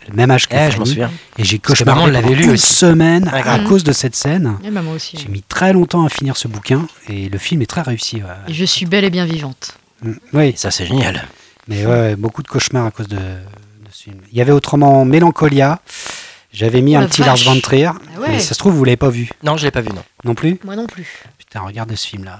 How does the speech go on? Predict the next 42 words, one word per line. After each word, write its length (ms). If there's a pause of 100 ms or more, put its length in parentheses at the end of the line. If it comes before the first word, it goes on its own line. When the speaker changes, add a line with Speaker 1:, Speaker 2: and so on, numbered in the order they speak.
(120)
Speaker 1:
Dites-moi 280
ce 80
que 60
Speaker 3:
Pareil. 120
Speaker 1:
vous 60
en 80
pensez. 420 (140)
Euh, 160
Speaker 3:
Pareil, 320
ouais. 120 (600)
Speaker 1:
moi, 320
alors, 340 (160)
Lars 140
von 180
Trier, 240 (180)
évidemment, 360
il 80
y 20
a 60
des, 60
il 80
y 20
a, 220 (240)
il 20
y 20
a 60
plein 120
de 60
films 140
que 100
j'aime 180
pas, 140
hein, 340
je, 100 (220)
on 60
est 60
tous 160
d'accord. 340 (240)
Speaker 3:
Mm. 60 (320)
Speaker 1:
Mais, 360
euh, 320
Mélancolia 840